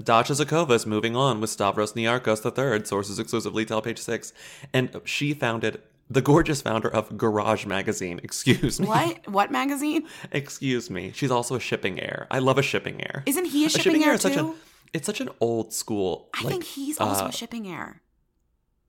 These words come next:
Speaker 1: It's just an old school fortune, way of getting your fortune. How do you become a shipping heir these days? I
Speaker 2: You
Speaker 1: mean, like, a ship, all shipping empires are so old, I guess is what I'm saying. So it's
Speaker 2: Right.
Speaker 1: like, there aren't many of them left.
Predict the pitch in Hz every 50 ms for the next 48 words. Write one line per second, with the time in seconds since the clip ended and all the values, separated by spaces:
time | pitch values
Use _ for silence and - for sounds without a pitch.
0 | _ _ - 135 - 180 - 214 - - 113 110 110 110 - - - 101 98 -
1 | - - 85 85 - - - - - - 104 107 - - - 95 92 87 87 -
2 | - - - - - - - 110 135 180 208 208 208 - 180 165 147 - 143 151
3 | 135 113 101 92 - 90 90 82 - - - - - - - - - _ _ _
4 | _ _ _ - 185 135 143 147 131 123 - - 123 - - 147 143 - - -
5 | - - - - - - _ _ _ _ _ - 156 170 180 202 185 - 175 -
6 | 151 139 131 123 120 127 117 110 104 - 107 104 - 110 101 - 101 98 92 98
7 | - 101 - 104 - 113 101 110 110 113 113 - 127 123 123 127 131 135 - _
8 | _ _ _ _ - - 113 117 117 - 110 104 - - 131 - - 135 139 -
9 | 131 120 113 104 95 - 98 98 92 - - - - - -